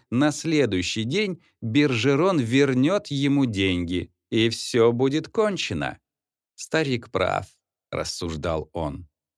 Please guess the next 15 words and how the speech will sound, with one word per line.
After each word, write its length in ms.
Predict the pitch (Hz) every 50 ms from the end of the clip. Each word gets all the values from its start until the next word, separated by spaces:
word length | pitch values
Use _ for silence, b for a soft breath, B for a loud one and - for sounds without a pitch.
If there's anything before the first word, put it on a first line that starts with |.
| _ _
«Давая 540 | 107 107 117 117 117 123 123 120 120 120 117
за 160 | 104 113 117
дочерью 540 | 110 107 120 120 117 - 127 113 113 117 110
приданое, 840 | 107 - 117 117 113 120 139 156 160 139 113 104 98 95 98 98 -
он 300 | - 117 107 110 104 101
будет 320 | 107 107 107 107 107 110
иметь 320 | 107 110 110 107 - -
право 440 | - 107 110 110 107 107 110 107 107
руководить 840 | 107 110 113 110 - - 117 110 117 120 117 113 165 185 147 - -
её 380 | 98 92 95 92 90 92 95 90
выбором. 580 | 82 92 104 95 - 76 76 76 - - - - _ _ _ _ _ _ _ _
Отец, 800 | - 92 90 85 - - - 113 127 127 107 87 80 - - -
который 400 | - 82 78 78 90 90 90 87
прибавляет 680 | 80 92 90 85 92 90 95 101 101 101 98 98 92 -
шестьсот 680 | - - 107 101 - - - - 117 113 104 -